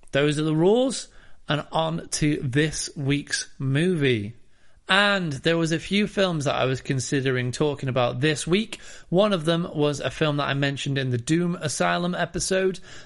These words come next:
uh, the film Frankenhooker, which,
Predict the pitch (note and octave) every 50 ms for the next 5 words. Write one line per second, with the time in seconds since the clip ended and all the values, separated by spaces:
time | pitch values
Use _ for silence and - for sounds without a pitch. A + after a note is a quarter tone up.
0 | - - - C#3+ C3+ C3 C3 C3+ C#3+ C#3 C#3 C3+ - - D#3+ D3+ D3 C#3+ D3 D3+
1 | - - - - - - G3 G#3 A3 G#3+ - - G#3+ G#3 F#3 F#3+ G3 F#3+ - G3+
2 | G3+ G#3 G3 - - - - - - -